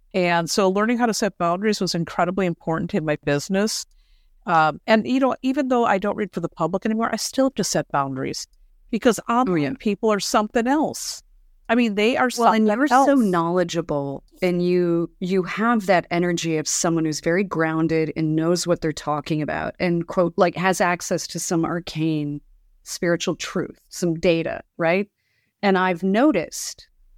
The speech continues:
Speaker 2: with you, and it's one of the reasons why I constantly go in and out of social media. I'm like, "Oh, I don't know." The, the grabbing, the needing, the grabbing, the parasocial, uh, kind of attachment,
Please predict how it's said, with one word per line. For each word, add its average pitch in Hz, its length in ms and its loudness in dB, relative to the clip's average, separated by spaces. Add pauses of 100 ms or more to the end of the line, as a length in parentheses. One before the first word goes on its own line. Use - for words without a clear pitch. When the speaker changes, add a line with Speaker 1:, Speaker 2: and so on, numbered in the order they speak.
(160)
Speaker 2:
with 175 280 -2
you, 196 300 4
and 180 80 0
it's 170 140 -8
one 202 80 2
of 208 80 2
the 208 60 0
reasons 185 300 0
why 175 220 4
I 180 100 0
constantly 180 600 -2
go 170 180 0
in 175 120 0
and 165 100 0
out 160 160 0
of 156 80 -4
social 160 420 -4
media. 165 260 0
I'm 151 100 -2
like, 151 220 -6
"Oh, 190 320 2
I 175 120 4
don't 175 120 2
know." 165 280 0 (560)
The, 175 480 2 (280)
the 165 440 2 (260)
grabbing, 151 800 0 (800)
the 180 120 2
needing, 175 580 4
the 170 80 0
grabbing, 160 760 -2
the 165 380 0
parasocial, 170 1400 -2 (200)
uh, 151 440 -2 (180)
kind 165 260 0
of 160 80 -2
attachment, 170 720 -6